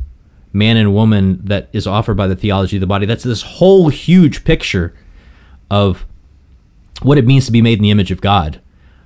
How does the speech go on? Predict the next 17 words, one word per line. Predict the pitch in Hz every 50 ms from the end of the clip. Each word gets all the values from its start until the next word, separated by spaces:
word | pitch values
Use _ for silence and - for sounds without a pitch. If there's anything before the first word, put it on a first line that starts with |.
| _ - -
from | - 101 107 -
Eden | - 131 135 143 135 147 143 139 139 135 - - -
to | - 101
the | 92 -
cross | - - 127 113 113 113 110 - - - - - _ _ - _ _ _ _ _ _ _ _ _ -
to | - 104
the | 107 95
book | 110 120 - 110
of | 92 104
Revelation. | 110 101 90 95 92 101 113 107 - - 87 85 82 73 - - _ _ _ _ - _ -
And | 110 107 101 101
that | 127 143 143
just | 131 127 110 - 98
expanded | - - - - - - - - - 120 123 131 139 113 101 92 90 -
all | 110 113 127 123
these | 127 110 95 -
ideas, | 95 92 92 - 104 113 98 80 78 - - -